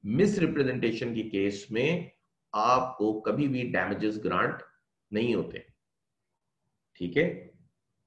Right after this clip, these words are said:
Misrepresentation में damages grant नहीं होंगे, सिर्फ आपको एक compensation होगा, वो यही होगा कि आपको उस part position में ले आए जिस पोजीशन में आप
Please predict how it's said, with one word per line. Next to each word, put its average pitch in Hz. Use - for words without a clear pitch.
Misrepresentation 104
में 127
damages 95
grant 95
नहीं 92
होंगे, 131
सिर्फ 107
आपको -
एक 104
compensation 107
होगा, 107
वो 131
यही 101
होगा 120
कि 117
आपको 104
उस 135
part 104
position 104
में 110
ले 92
आए 104
जिस 110
पोजीशन 92
में 98
आप -